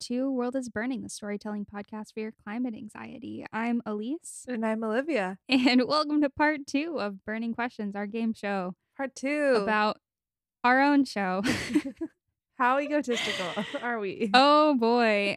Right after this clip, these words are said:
Speaker 1: Um, sorry. <laughs> Uh, but
Speaker 2: Listen, we talk about a lot of interesting things. And to be fair, we've gone, like,
Speaker 1: <laughs>
Speaker 2: two and a half years without doing a game show about us, so.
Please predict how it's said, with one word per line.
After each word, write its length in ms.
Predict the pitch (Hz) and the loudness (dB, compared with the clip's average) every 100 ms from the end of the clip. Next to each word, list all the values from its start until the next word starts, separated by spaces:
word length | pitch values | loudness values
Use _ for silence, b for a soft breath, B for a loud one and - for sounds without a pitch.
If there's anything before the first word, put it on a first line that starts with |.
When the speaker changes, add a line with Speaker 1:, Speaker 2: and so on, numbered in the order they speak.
| - | -2
Speaker 1:
Um, 580 | 220 233 240 254 254 285 | -2 0 -2 -2 -4 -6
sorry. 560 | - 226 262 226 262 311 - | -4 0 0 2 0 -2 -6
<laughs> 140 | - | -4
Uh, 320 | 226 240 226 220 - _ _ _ _ _ _ _ | 0 4 4 2 -4 _ _ _ _ _ _ _
but 360 | 233 294 302 - | 2 6 8 6
Speaker 2:
Listen, 240 | 311 302 311 | 2 0 0
we 100 | 294 | 2
talk 200 | 294 311 | 2 2
about 180 | 349 | 2
a 40 | 330 | 4
lot 160 | 277 | 4
of 60 | 262 | 2
interesting 500 | 226 226 240 247 220 | 0 -2 -4 -4 -4
things. 400 | 214 208 202 190 | -2 -2 -4 -6
And 200 | 240 233 | -8 -4
to 100 | 277 | -4
be 120 | 262 | -2
fair, 200 | 262 262 | 2 2
we've 160 | 262 226 | 2 2
gone, 180 | 226 226 | 0 0
like, 380 | 220 - 359 _ | -2 -4 -14 _
Speaker 1:
<laughs> 40 | |
Speaker 2:
two 200 | - 247 | -2 0
and 120 | 240 | 2
a 20 | 226 | 2
half 220 | 220 196 | 2 0
years 260 | 202 196 | -2 -2
without 380 | 208 202 185 185 | -2 -2 -2 -2
doing 400 | 202 196 185 196 - | -4 -4 -4 -8 -6
a 100 | 220 | -4
game 240 | 196 196 | -2 -4
show 200 | 185 202 | -4 -4
about 280 | 165 135 135 | -2 -4 -4
us, 180 | - - | -8 -12
so. 400 | - 202 156 - | -4 -4 -4 -8